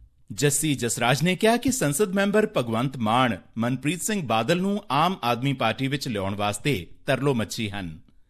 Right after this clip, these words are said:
ਉਹਨਾਂ ਨੇ ਕਿਹਾ ਕਿ ਜੇ ਆਮ ਆਦਮੀ ਪਾਰਟੀ ਵਿੱਚ ਬਾਦਲਾਂ ਨੂੰ ਹੀ ਸ਼ਾਮਿਲ ਕਰਨਾ ਹੈ, ਤਾਂ ਆਮ ਆਦਮੀ ਪਾਰਟੀ ਦੀ ਖਾਤਰ ਪੋਸਟਰ ਲਗਾਉਣ ਵਾਲੇ ਵਰਕਰਾਂ ਦਾ ਕੀ ਬਣੇਗਾ,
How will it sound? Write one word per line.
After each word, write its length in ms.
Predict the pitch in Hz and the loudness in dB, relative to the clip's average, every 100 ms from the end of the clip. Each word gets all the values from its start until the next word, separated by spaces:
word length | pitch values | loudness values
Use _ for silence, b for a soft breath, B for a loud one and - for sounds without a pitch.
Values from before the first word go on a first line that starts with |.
| _ - | _ -6
ਉਹਨਾਂ 180 | 131 127 | 0 2
ਨੇ 100 | 127 | 2
ਕਿਹਾ 240 | 127 180 | 4 4
ਕਿ 140 | 233 254 | 4 2
ਜੇ 240 | 190 220 127 | 0 0 2
ਆਮ 240 | 147 202 135 | 2 4 2
ਆਦਮੀ 300 | 147 160 185 | 2 0 0
ਪਾਰਟੀ 380 | 139 131 160 | 2 2 2
ਵਿੱਚ 240 | 175 180 175 | 0 0 -2
ਬਾਦਲਾਂ 500 | 117 110 107 143 156 | 0 0 2 2 2
ਨੂੰ 180 | 151 151 | 2 0
ਹੀ 200 | 160 214 | 0 0
ਸ਼ਾਮਿਲ 340 | - 120 131 | 2 2 0
ਕਰਨਾ 380 | 127 110 123 156 | -2 -2 0 0
ਹੈ, 300 | 151 85 - - | 0 -2 -8 -2
ਤਾਂ 120 | 180 196 - | 0 0 0
ਆਮ 260 | 160 220 226 | 4 4 4
ਆਦਮੀ 300 | 165 180 208 | 4 4 2
ਪਾਰਟੀ 340 | 214 160 156 190 | 4 4 2 -2
ਦੀ 120 | 202 | -4
ਖਾਤਰ 460 | 185 175 - 208 | 0 -2 2 0
ਪੋਸਟਰ 580 | 220 - 151 160 - 226 | 0 -2 -2 -2 0 0
ਲਗਾਉਣ 360 | 190 117 123 135 | 0 0 0 2
ਵਾਲੇ 220 | 135 147 | 4 2
ਵਰਕਰਾਂ 460 | 110 110 127 143 151 | 2 -2 0 0 2
ਦਾ 120 | 175 | 0
ਕੀ 240 | - 190 | -4 -4
ਬਣੇਗਾ, 540 | 143 107 107 104 92 | -2 0 0 -2 -4